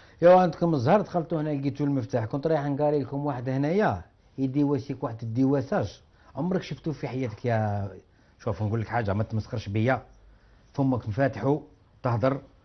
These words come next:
قناه تاع التلفزيون، الحاج ودارنا. انت جدك، انت جدك بنى العماره هذه، عندك جدك انت. جدك يبني العماره قبل تشارك في فمك، جدك يبني العماره انت يا؟ ها انت، انت رافدني انا يا السعيد؟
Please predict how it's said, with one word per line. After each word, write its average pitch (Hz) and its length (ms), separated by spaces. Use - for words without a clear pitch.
قناه 117 220
تاع 113 180
التلفزيون، 123 960
الحاج 135 680
ودارنا. 127 1080
انت 381 160
جدك، 240 260
انت 233 180
جدك 214 400
بنى 226 180
العماره 214 400
هذه، 202 240
عندك 220 160
جدك 190 300
انت. 165 340
جدك 190 260
يبني 233 180
العماره 233 400
قبل 202 220
تشارك 226 260
في 214 140
فمك، 214 260
جدك 226 300
يبني 240 180
العماره 240 440
انت 226 120
يا؟ 254 280
ها 254 180
انت، 196 240
انت 277 220
رافدني 285 540
انا 277 140
يا 277 80
السعيد؟ 277 500